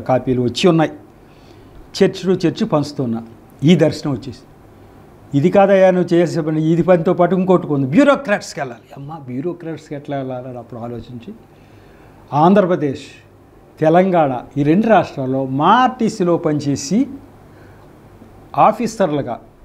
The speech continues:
అధికారులుగా పనిచేసి రిటైర్ అయిన వాళ్ళ యొక్క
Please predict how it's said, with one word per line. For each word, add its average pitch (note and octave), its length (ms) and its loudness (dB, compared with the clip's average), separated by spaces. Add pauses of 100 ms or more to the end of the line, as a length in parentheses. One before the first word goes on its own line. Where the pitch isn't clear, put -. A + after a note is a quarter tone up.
(380)
అధికారులుగా F#3+ 720 2
పనిచేసి C#3+ 400 -4
రిటైర్ G#3+ 440 0
అయిన F3+ 160 0 (100)
వాళ్ళ D3+ 200 4 (140)
యొక్క C#3+ 180 -4